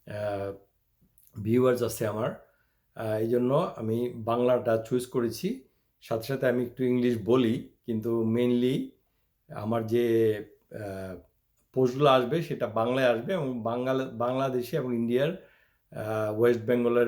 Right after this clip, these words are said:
পপুলেশনের জন্য mainly আমি, আহ, পোস্টগুলো দিয়ে থাকি। আহ, ওকে, তো আমি তো ল্যান্ড সাইজটা বললাম, তেরো লক্ষ পঁয়ষট্টি হাজার আটশো, আহ, একশো আঠাশ কিলোমিটার, যেটা বাংলাদেশে যদি এটাকে তুমি ডিভাইড করো বাংলাদেশের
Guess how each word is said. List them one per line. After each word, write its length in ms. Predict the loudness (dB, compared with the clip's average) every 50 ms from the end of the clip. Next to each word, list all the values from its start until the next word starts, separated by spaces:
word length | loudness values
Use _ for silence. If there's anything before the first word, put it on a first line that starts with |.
| 2 0
পপুলেশনের 560 | -2 -2 -2 -2 -4 -4 -4 -4 -4 -2 -2
জন্য 200 | 0 0 0 0
mainly 400 | 0 0 0 0 0 0 -2 -2
আমি, 400 | -2 -4 -4 -6 -6 -6 -8 -12 _ _ _ _ _ _ _ _
আহ, 280 | -12 -8 -6 -6 -6 -8 -4 -2
পোস্টগুলো 300 | -2 0 2 2 0 4
দিয়ে 140 | 4 2 2
থাকি। 420 | 2 0 -4 -2 -2 -4 -4 -6 -10 _ _ _ _ _ _ _ _ _ _
আহ, 320 | -4 0 0 2 2 0 0
ওকে, 220 | 4 6 6 6
তো 180 | 6 4 4 4
আমি 200 | 4 4 4 0
তো 200 | 0 0 0 0 -2 0
ল্যান্ড 240 | 2 2 2 2 2
সাইজটা 300 | 0 -2 -2 0 0 0
বললাম, 420 | 2 4 4 4 4 4 2 2 -2 -8 -14 _ _ _ _ _ _ _ _ _ _
তেরো 220 | 4 4 4 4
লক্ষ 320 | 4 2 2 2 0 0 2 2 2 2 0 -4 -10 _ _ _ _ _ _ _ _ _ _
পঁয়ষট্টি 460 | 0 0 0 0 -2 -6 -6 -4 -2 0
হাজার 320 | 2 4 4 2 2 2
আটশো, 680 | 2 2 2 2 0 -6 -6 -2 2 2 4 2 2 2 2
আহ, 60 | 4 6 8 8 6 4
একশো 280 | 2 -2 -4 -2 -2 0
আঠাশ 280 | 0 0 -2 -4 -8 -8
কিলোমিটার, 480 | -6 -4 -4 -4 -4 -4 -4 -4 -4
যেটা 220 | -4 -4 -4 -4 -2
বাংলাদেশে 680 | -2 -2 -2 -2 -2 -2 -4 -4 -6 -4 -4 -4 -4
যদি 340 | -4 -4 -4 -4 -4 -6 -4 -4
এটাকে 300 | -4 -2 -2 -2 -4 -4
তুমি 160 | -4 -4 -2
ডিভাইড 380 | 0 2 4 4 4 4 2 2
করো 280 | 2 4 4 4 4 2
বাংলাদেশের 760 | 0 -2 -2 0 -2 -2 -2 0 0 0 2 0 -2 -8